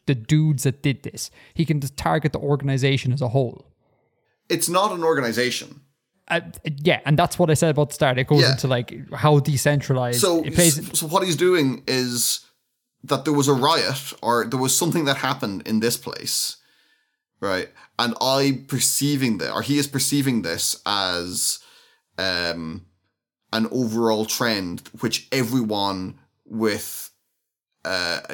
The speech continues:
Speaker 2: grievances is equally responsible for.
Speaker 1: Oh, okay. So therein is the, there's the Yar that we all know and hate. Um, okay. Okay, cool. Um,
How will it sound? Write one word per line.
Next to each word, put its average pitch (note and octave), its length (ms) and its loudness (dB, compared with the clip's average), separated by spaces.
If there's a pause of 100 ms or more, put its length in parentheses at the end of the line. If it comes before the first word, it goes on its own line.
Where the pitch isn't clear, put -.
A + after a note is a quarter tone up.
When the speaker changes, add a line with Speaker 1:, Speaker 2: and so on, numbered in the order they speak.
(220)
Speaker 2:
grievances A2+ 1000 0
is A2 220 -4
equally A2+ 360 -2
responsible G2+ 560 -6
for. - 320 -20 (1800)
Speaker 1:
Oh, C3+ 380 4
okay. A2+ 300 -2 (140)
So - 160 4
therein D3+ 580 4
is C3+ 360 0
the, B2 460 2 (180)
there's C#3+ 300 4
the C#3 100 0
Yar B2 460 2
that - 120 -4
we C3 80 4
all A#2+ 180 4
know A#2+ 240 4
and A#2+ 100 0
hate. A#2 380 -6 (720)
Um, A2+ 720 -8 (520)
okay. A3+ 260 -2 (260)
Okay, D3+ 220 -4 (100)
cool. E3 320 0 (340)
Um, B2+ 680 0